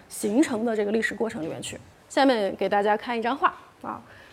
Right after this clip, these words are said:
这是一五一四年，十六世纪初的时候啊，非常著名的意大利文艺复兴早期的一个画家，叫，呃，乔凡尼贝利尼，他的一件名作《诸神之宴》。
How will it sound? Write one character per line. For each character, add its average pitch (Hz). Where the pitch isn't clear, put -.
这 262
是 254
一 285
五 233
一 240
四 320
年， 190
十 -
六 226
世 226
纪 214
初 349
的 285
时 269
候 214
啊， 214
非 240
常 214
著 262
名 202
的 196
意 233
大 233
利 233
文 208
艺 226
复 294
兴 320
早 -
期 -
的 311
一 247
个 220
画 226
家， 269
叫， 214
呃， 202
乔 233
凡 285
尼 302
贝 285
利 247
尼， 226
他 294
的 269
一 233
件 233
名 214
作 339
《诸 294
神 226
之 311
宴》。 311